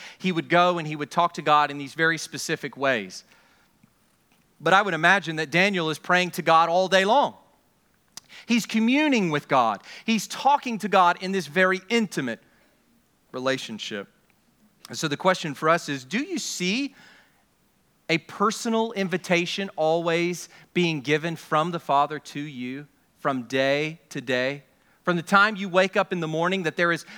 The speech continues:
a Father, that there is a heavenly Father who is there turned towards you,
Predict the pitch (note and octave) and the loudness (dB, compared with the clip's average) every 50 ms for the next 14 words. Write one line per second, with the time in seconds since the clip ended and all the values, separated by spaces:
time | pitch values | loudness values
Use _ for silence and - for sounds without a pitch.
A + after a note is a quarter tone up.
0 | - - - E3+ - - - - F#3+ F#3 F#3+ G#3 A3 G#3+ A3+ A3+ F#3 E3 D3 F3+ | -6 2 2 2 2 2 0 4 4 6 6 6 4 2 0 -2 -2 -4 -2 0
1 | F#3+ F#3+ F#3 - - - - - - E3+ F3 D#3 F3 G3+ F#3 A#3+ A3+ A3 G#3+ F#3 | 2 2 0 -2 -6 -14 -20 -4 0 2 2 4 4 2 2 0 0 0 -2 0
2 | - G3+ F#3+ G3 G3 G3+ F3+ F3 F#3+ F3+ E3 - C#3+ C#3+ F3 F3+ F#3+ G3+ F#3+ - | 2 4 4 4 4 2 -2 0 0 -2 -2 -4 -2 0 0 2 2 0 -2 -2
3 | - - F#3 G3 G#3 G3 - - G3+ G3+ G3 D#3 - F#3+ G3 G3+ G#3+ | -2 0 0 0 0 -2 -4 -4 -2 -2 -2 -2 -4 -6 -6 -6 -6